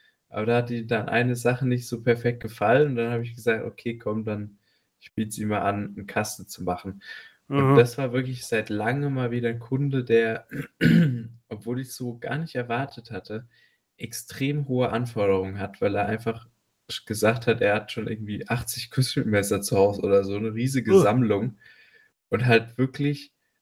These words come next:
Speaker 1: auf Sachen geguckt hat, wo die wenigsten drauf gucken und halt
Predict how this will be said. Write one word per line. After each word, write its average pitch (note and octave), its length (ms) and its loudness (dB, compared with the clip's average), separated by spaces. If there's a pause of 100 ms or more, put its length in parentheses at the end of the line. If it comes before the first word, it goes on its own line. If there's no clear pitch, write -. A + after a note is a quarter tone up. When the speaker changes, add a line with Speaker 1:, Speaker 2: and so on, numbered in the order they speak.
Speaker 1:
auf A2 180 -2
Sachen D3+ 420 -2
geguckt - 540 -6
hat, D3 260 -2 (720)
wo A#2 380 4
die A2+ 280 -10
wenigsten C3+ 460 0
drauf C#3+ 320 -2
gucken D3 340 0
und B2 200 -2
halt A#2+ 360 2